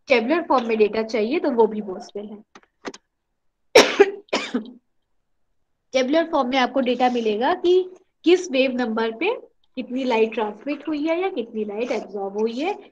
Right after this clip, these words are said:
इस form में भी आपको table के form में data मिल सकता है या फिर graph के form में भी आपको data मिल सकता है।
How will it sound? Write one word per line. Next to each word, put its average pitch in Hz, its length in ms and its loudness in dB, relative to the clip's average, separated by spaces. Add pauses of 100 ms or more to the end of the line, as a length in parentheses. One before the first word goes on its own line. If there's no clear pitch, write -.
इस 214 220 -2
form 220 240 -4
में 226 140 -2
भी 247 120 -4
आपको 247 280 -2
table 202 320 -2
के 233 120 -6
form 220 220 -6
में 226 120 -6
data 226 260 -4
मिल 233 120 -8
सकता 262 360 -10
है 359 200 -6 (960)
या 269 140 0
फिर 311 260 -2
graph 220 340 -4
के 226 80 -6
form 208 280 -8
में 208 100 -10
भी 202 120 -10
आपको 339 480 -6 (260)
data 214 340 -2 (280)
मिल 254 120 0
सकता - 400 -14
है। - 60 -20